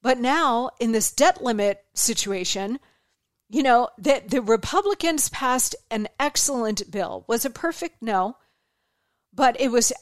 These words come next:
excellent in terms of finally reining in spending and delivering accountability, reining in the size of government, making real cuts. And the Senate didn't take it up because they knew what was gonna go down.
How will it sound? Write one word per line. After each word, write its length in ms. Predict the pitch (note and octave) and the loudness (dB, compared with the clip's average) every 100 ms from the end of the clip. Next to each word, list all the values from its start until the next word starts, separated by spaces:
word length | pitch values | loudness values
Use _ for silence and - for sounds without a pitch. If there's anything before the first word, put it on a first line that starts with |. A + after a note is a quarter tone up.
| - | -2
excellent 720 | C#4 - - F#3 - - - - | -2 0 -4 -6 -10 -4 -4 -4
in 140 | A#3 | -2
terms 380 | A3 C4+ B3+ A#3 | -2 0 0 0
of 80 | G#3+ | -2
finally 760 | - - D4 D#4 D4+ A3+ G3 | -4 -2 2 2 2 -2 -4
reining 560 | F#3 D#3+ G#3+ C4+ C4+ B3 | -6 -6 -2 0 0 -2
in 140 | A3 | -2
spending 680 | G#3 - G#3+ G3+ G3 F#3+ F#3+ - | -2 -2 -4 -6 -4 -6 -6 -8
and 140 | G#3+ | -6
delivering 560 | A3 G#3 A3+ A#3 A3+ G#3+ E3+ | -4 -2 -4 -2 -4 -4 -8
accountability, 1000 | - - A3+ A3 F#3 E3+ E3 F#3 F3 - _ _ _ _ _ _ _ _ | -12 -8 -6 -6 -6 -6 -8 -10 -14 -18 _ _ _ _ _ _ _ _
reining 360 | F3+ B3+ C4+ C4 | -2 -2 0 -2
in 100 | A#3 | 0
the 80 | A#3 | 0
size 380 | - A3 G#3+ G3+ | 0 -2 -2 -4
of 100 | - | -4
government, 480 | F#3+ F3 F#3 F3+ - | -4 -4 -6 -8 -8
making 440 | G3 C4 C#4 B3 | -6 -6 -4 -4
real 220 | G#3 G#3 G#3+ | -2 -2 -4
cuts. 640 | - F3 F3 - - - _ _ _ _ _ _ _ _ _ _ - | -4 -4 -4 -2 -2 -4 _ _ _ _ _ _ _ _ _ _ -2
And 260 | A#3+ A3+ A3 | 0 2 0
the 60 | |
Senate 720 | G#3+ D4+ D#4+ C4 B3 - G3 | 0 2 2 2 0 -4 -14
didn't 420 | E3+ C4 A#3+ G#3+ - | -2 0 0 -4 -6
take 300 | B3+ G#3+ G#3 | -2 -2 0
it 80 | |
up 180 | G3+ D4+ | 2 2
because 320 | D4 - D#4+ | -2 -2 -2
they 140 | D4+ E4 | 0 0
knew 180 | E4 G3+ | 0 0
what 160 | F#3+ | -2
was 180 | F#3+ F#3 | -4 -6
gonna 200 | F#3+ F3 | -6 -8
go 160 | F3 F3 | -8 -6
down. 380 | F3+ G3 D4+ | -4 -4 -4